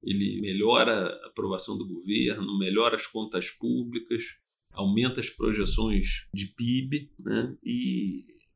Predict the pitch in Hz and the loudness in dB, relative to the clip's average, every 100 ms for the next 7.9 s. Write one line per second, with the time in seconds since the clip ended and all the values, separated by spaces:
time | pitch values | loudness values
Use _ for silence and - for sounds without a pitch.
0 | - 113 117 - 123 123 123 123 113 113 | -4 0 2 2 0 2 0 0 2 0
1 | 113 113 104 117 - - - - - 117 | 0 2 4 4 2 -2 0 -4 -6 -4
2 | 117 127 120 - - _ _ _ _ - | -2 -2 -4 -6 -10 _ _ _ _ -10
3 | 98 95 90 95 117 113 117 107 113 123 | -4 -2 0 2 2 2 2 4 2 -2
4 | - 123 - 123 123 120 110 107 104 107 | -2 -2 0 0 0 2 2 2 0 0
5 | 107 107 101 110 101 101 98 - _ _ | 0 -2 -2 0 2 2 2 -2 _ _
6 | _ - 120 120 110 107 107 107 113 110 | _ 2 6 6 6 4 0 -2 2 2
7 | 113 123 123 117 117 135 151 - | 2 -2 -2 -2 -6 -6 -6 -12